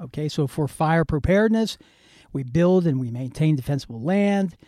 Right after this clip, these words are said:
and we have an evacuation and backup plans all set up for emergency exits. Okay, that would be for fire preparedness. For, for drought conditions, for low water conditions, we prepare by building into our com-, uh, into our properties alternative water supplies.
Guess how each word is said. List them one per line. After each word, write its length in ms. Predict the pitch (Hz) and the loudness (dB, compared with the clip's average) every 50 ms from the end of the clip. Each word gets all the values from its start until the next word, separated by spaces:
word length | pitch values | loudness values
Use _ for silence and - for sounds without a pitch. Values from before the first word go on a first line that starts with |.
| _ _ _ _ - | _ _ _ _ -4
and 80 | 151 | -2
we 80 | 143 143 | 0 0
have 100 | 151 143 | 0 0
an 60 | 147 | 0
evacuation 640 | 139 131 147 143 139 - 147 143 147 160 165 - 175 | 0 0 -2 -4 -2 -4 -2 -2 0 0 0 0 0
and 100 | 151 135 | -2 -2
backup 400 | 127 143 151 156 - 185 165 151 | 0 0 0 0 0 -2 -4 -4
plans 360 | - - 165 160 160 160 147 | -2 -2 0 2 2 2 2
all 140 | 165 147 147 | 0 -2 -2
set 260 | - - - 160 147 | -4 -2 -2 0 0
up 160 | 147 151 151 - | 0 -2 -2 -2
for 160 | - 156 143 | -2 -2 0
emergency 420 | 131 131 131 131 120 - 135 135 | 0 0 -2 -2 -4 -4 -6 -8
exits. 480 | 123 120 120 - - 90 - - - - _ | -8 -10 -14 -16 -16 -16 -16 -18 -20 -18 _
Okay, 180 | - 131 127 | -12 -10 -10
that 220 | 123 127 123 147 151 | -8 -10 -10 -10 -10
would 120 | 147 135 | -10 -10
be 100 | 135 131 | -10 -10
for 180 | - - 147 127 | -10 -10 -10 -8
fire 260 | - 139 131 127 131 | -6 -6 -6 -4 -4
preparedness. 560 | - 151 135 - 196 214 226 202 151 117 - | -4 -4 -2 0 0 0 2 0 0 -2 -4
For, 240 | - - 147 139 123 - | -2 -2 0 0 -2 -4
for 220 | - - - 156 135 | -10 -8 -6 -6 -4
drought 320 | - 147 135 147 160 - | -4 -4 -2 -2 -2 0
conditions, 500 | - 202 196 202 220 214 - 247 220 - | 0 0 2 2 2 2 2 0 -2 -2
for 180 | - - 156 143 | -4 -4 -2 0
low 180 | 135 139 143 | 2 2 2
water 300 | 147 143 143 143 156 175 | 2 2 2 0 0 -2
conditions, 540 | 170 - 180 165 165 151 - - 196 185 - _ - - _ _ - - - - - - - - - | -2 -4 -4 -4 -4 -4 -4 -4 -6 -6 -8 _ -20 -20 _ _ -20 -20 -20 -20 -20 -20 -20 -10 -2
we 140 | - 202 208 | 0 0 0
prepare 360 | - - 226 - 196 180 175 | 0 0 0 2 2 2 2
by 180 | 175 190 185 190 | 0 0 -2 -2
building 500 | 160 147 170 165 175 170 185 185 185 - - | 0 0 0 0 2 2 0 -2 -2 -4 -4
into 280 | 175 165 165 160 170 | -2 -2 -2 -2 -2
our 80 | 160 165 | -4 -4
com-, 260 | - - 170 170 175 - | -2 -2 -2 -2 -4 -6
uh, 100 | - 165 | -10 -10
into 280 | - - 175 170 - | -6 -4 -4 -2 -2
our 80 | 175 156 | -4 -4
properties 600 | - 180 190 233 247 - 196 170 170 165 - - | -4 -6 -6 -6 -4 -2 -2 -2 -2 -2 -4 -8
alternative 600 | - 170 165 156 - - 190 196 190 - 208 190 | -6 -6 -6 -4 -4 -4 -4 -4 -4 -4 -6 -6
water 280 | 196 214 220 254 277 262 | -6 -6 -6 -6 -6 -6
supplies. 600 | - - 139 - 113 127 - - - - - - | -6 -8 -10 -10 -10 -12 -14 -20 -20 -20 -20 -20